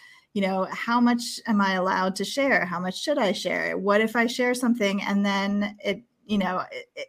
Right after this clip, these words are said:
it comes back on me in some negative way because,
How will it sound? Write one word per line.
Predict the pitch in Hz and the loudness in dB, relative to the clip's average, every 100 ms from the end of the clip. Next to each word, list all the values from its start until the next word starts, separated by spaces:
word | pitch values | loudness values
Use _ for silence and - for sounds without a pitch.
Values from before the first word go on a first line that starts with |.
| - | -2
it | 202 | -2
comes | - 214 208 190 | -2 -2 -2 -2
back | - 185 190 - | 0 2 2 0
on | 190 196 | 0 0
me | 185 180 | 0 -2
in | 180 | -2
some | 180 185 185 | -2 -2 0
negative | 185 214 202 170 175 | 0 2 2 0 -2
way | 175 156 143 175 | -6 -4 -4 -4
because, | 175 175 165 - | -6 -4 -6 -8